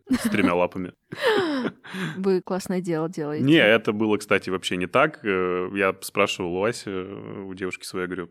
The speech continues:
Speaker 1: «Как ты думаешь, вот если бы мы сразу поняли и узнали, что у неё <laughs> три лапы, мы бы,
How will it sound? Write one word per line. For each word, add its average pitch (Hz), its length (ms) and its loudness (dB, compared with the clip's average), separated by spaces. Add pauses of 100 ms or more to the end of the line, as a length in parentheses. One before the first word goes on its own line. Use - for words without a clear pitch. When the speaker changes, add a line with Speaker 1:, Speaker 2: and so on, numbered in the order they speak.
Speaker 1:
«Как - 160 -12
ты 135 80 -6
думаешь, 113 380 -2
вот - 100 -12
если 104 220 -4
бы 104 100 -4
мы 104 220 0
сразу 107 480 2
поняли 95 460 -2
и - 20 -2
узнали, 90 360 -2
что 95 200 -8
у 90 40 -4
неё 98 120 -2
<laughs> - 80 -8
три - 120 -16
лапы, 104 480 2
мы 101 180 -4
бы, 98 420 -2